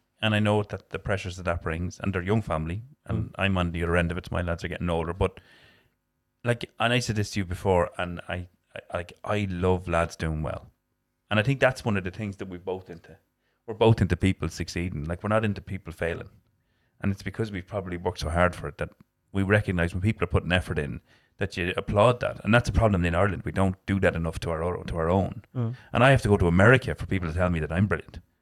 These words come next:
Speaker 1: And no one, no one recognizes that here in, the, in, in Ireland. When, when people are at the top of their game, and I'm at the very top of what I do, the very, very top, and yet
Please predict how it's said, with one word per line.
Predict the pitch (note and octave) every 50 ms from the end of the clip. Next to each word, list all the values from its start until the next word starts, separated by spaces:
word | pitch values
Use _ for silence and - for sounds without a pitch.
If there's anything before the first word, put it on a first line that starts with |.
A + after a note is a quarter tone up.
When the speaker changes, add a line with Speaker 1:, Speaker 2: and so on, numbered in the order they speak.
| _ _ _
Speaker 1:
And | F#2 F2 E2+
no | F2+ G2+
one, | G#2+ G#2+ G2+ F#2 F2 E2+ - -
no | F#2+ G2+ G#2
one | G#2+ G#2 F#2 F2
recognizes | F2 E2+ - - - - D#2+ D#2+ D#2 D#2 D2
that | D#2+ D#2+ D#2+ F2
here | F2 E2 D#2+
in, | D#2 D2+
the, | D2 -
in, | F2 F2 E2+ E2+ - -
in | F2+ E2+
Ireland. | D#2+ D#2 D2+ - - - - - - _ _ _
When, | G2 F#2+ F#2 F#2+
when | G2 F#2+
people | A#2 A2 G2 F#2
are | F2 E2 E2 - - - - - -
at | E2+ -
the | F2
top | - - - G#2+ - G2
of | E2
their | E2+ E2
game, | F#2+ F2+ F2 D#2+ C#2+
and | - A2
I'm | A#2+ C3 D3+
at | D3
the | A#2 G2
very | F2+ G2+ F#2+ G2 F#2+
top | - - G2+ F#2 -
of | F2+ E2+ F2
what | F2 E2+
I | D#2+ D#2
do, | - D#2+ D2+ - - - _ _ _
the | - F2
very, | F2+ G2 G#2+ A2 A2 F#2+
very | E2 D#2+ D#2
top, | D#2 F2 C#2+ - - - - - _ _ _ _ _ _ _ _ _ -
and | - F2+ F2
yet | F2+ F2 - -